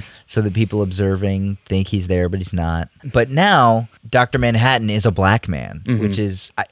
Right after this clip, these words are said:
Speaker 1: I don't even really know what to think of it, but I think that there is some, some significance to the story they're telling there. 'Cause even when he's back to being blue, he still has the facial structure, you know, like, he, he is being played by this black actor
Speaker 2: Right.
Speaker 1: rather than,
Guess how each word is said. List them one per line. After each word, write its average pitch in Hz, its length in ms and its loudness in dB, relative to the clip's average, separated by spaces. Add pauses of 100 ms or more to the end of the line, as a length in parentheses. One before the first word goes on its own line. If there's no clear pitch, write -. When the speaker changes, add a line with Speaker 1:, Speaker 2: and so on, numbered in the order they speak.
Speaker 1:
I 139 80 4
don't 185 220 4
even 147 160 4
really 135 260 4
know 123 160 2
what 117 120 0
to 104 60 -2
think 110 240 -2
of 127 120 0
it, 139 140 2
but 104 120 2
I 101 60 4
think 110 260 0
that 98 140 -2
there 104 200 2
is 107 200 2
some, 104 260 -2
some 98 320 -2
significance 98 680 -4
to 98 240 -4
the 95 160 -6
story 92 320 -4
they're 90 120 -2
telling 90 360 -4
there. 87 480 -4
'Cause 107 200 0
even 107 540 0 (200)
when 113 180 2
he's 101 280 0 (220)
back 120 240 2
to 120 60 -2
being 101 260 0
blue, 104 600 2 (220)
he 139 120 0
still 170 240 2
has 127 200 4
the 107 120 0
facial 123 420 0
structure, 117 460 -2
you 143 120 2
know, 135 140 4
like, 113 200 2
he, 135 260 0
he 123 400 -2 (120)
is 123 160 -2
being 135 180 2
played 170 260 2
by 101 120 4
this 101 120 0
black 107 320 2
actor 131 340 0
Speaker 2:
Right. 113 140 4
Speaker 1:
rather 110 220 4
than, 101 400 2